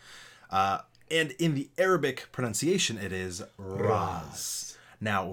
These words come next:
Speaker 1: Raish is not incorrect.
Speaker 2: Mm-hmm.
Speaker 1: It is the, uh,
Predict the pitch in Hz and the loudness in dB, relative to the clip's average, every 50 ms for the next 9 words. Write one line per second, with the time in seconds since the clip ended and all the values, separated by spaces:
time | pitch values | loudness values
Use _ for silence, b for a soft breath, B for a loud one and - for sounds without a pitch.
0 | 98 101 123 190 262 277 131 127 135 - - - - - 135 131 120 131 143 147 | -6 0 2 4 4 4 2 2 0 0 -2 -4 -4 -2 -2 0 2 4 6 6
1 | 151 156 151 160 165 160 143 - - - 143 131 127 147 214 254 190 123 139 - | 6 4 4 2 0 0 0 -2 -2 0 0 0 2 2 4 4 4 4 2 -2
2 | - - - - 135 143 131 143 156 151 139 127 135 - - 131 120 131 127 123 | -6 -10 -8 -2 0 2 4 4 4 4 2 0 -4 -6 -10 -6 -2 0 2 2
3 | 123 120 120 b b b b b b 110 110 107 101 98 90 76 | 2 0 -2 b b b b b b -2 0 2 2 2 0 -2